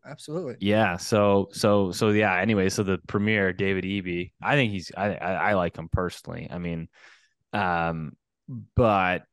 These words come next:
Speaker 2: I mean, I'm not a huge N D P guy, but I, I think David Eby is, is a, is a good guy. And, uh,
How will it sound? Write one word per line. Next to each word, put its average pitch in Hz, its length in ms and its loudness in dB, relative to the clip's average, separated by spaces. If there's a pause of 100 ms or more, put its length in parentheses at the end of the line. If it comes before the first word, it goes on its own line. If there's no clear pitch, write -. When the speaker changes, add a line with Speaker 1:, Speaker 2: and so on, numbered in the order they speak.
(340)
Speaker 2:
I 98 60 -6
mean, 98 160 -2
I'm 90 80 -2
not 90 160 0
a 85 40 -6
huge 90 280 -2
N 90 160 -6
D 87 80 -4
P 92 240 -4
guy, 85 240 -6
but 85 160 -12
I, 82 160 -10
I 87 60 -8
think 90 260 -12
David 87 240 -6
Eby 87 320 -2
is, 90 220 -4
is 98 120 -8
a, 98 160 -10
is 101 120 -12
a 95 40 -10
good 90 220 -8
guy. 90 380 0 (100)
And, 107 340 2
uh, 95 340 2